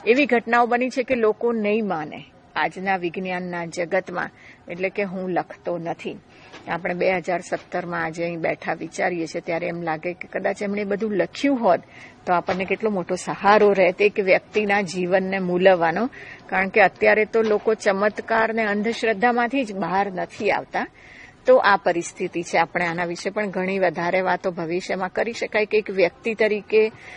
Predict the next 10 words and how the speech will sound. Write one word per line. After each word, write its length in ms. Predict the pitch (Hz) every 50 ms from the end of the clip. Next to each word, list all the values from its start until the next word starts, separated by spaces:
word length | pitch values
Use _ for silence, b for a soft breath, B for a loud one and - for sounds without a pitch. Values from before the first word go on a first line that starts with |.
| B B B B B -
પન્નાલાલ 540 | 185 185 185 196 208 208 214 214 214 226
સર્જક 640 | 226 - - - 208 180 180 185 160 - 269 277 - -
બન્યા 400 | 220 233 226 233 240 226 185 180
તો 280 | - - 208 202 - -
એ 160 | - 202 202
આ 240 | - - 202 196 190
એમના 380 | 185 185 185 190 190 190 190 180
અનુભવનું 680 | 175 170 196 208 185 - 202 196 185 185 190 196 170
ભાથું 460 | 160 170 160 - - - 220 185 180
એમને 300 | 165 160 156 151 156 165